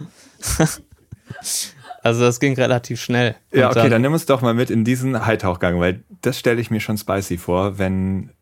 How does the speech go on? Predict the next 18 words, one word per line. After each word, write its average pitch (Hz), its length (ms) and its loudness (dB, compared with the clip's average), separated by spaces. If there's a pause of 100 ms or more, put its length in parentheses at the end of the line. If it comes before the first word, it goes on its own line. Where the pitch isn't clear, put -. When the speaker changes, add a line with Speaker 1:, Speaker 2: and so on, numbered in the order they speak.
(380)
Speaker 1:
Ja. 139 200 0 (120)
Speaker 2:
du 113 80 2
nach 104 160 0
vier 135 220 -2
Wochen 110 320 0
dann 104 160 0
auf 92 160 -4
einmal 104 560 -2 (1000)
ganz 113 220 0
alleine 107 260 2
die 98 100 -6
Verantwortung 92 520 -4
dafür 87 240 -8
trägst, 92 240 -8
was 90 120 -8
da 85 100 -8
unten 87 140 -6
passiert. 87 520 -6